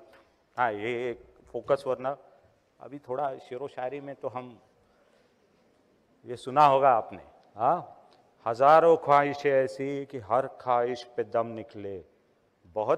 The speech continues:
निकले मेरे अरमां फिर भी कम निकले."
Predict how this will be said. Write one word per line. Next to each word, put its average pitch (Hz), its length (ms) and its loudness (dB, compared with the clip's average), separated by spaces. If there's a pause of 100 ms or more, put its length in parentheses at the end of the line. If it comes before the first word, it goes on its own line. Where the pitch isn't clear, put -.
(140)
निकले 123 420 -6
मेरे 113 240 -8
अरमां 107 520 -6 (120)
फिर 104 120 -16
भी 98 220 -18
कम 107 140 -10
निकले." 87 400 -20